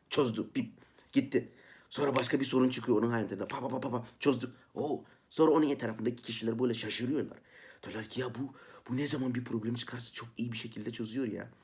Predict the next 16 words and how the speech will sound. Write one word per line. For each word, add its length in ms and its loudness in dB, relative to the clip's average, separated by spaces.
E 120 -2
niye? 160 2
Çünkü 260 -8
çok 200 -8
kitap 260 -4
okuyor. 320 -6
Çok 360 0
kitap 400 2
okuduğu 340 0
için 400 0
artık 340 -6
onun 180 -2
karşına 440 -8
çıkan 340 -10
problemlerin 720 -8
çözümü, 380 -8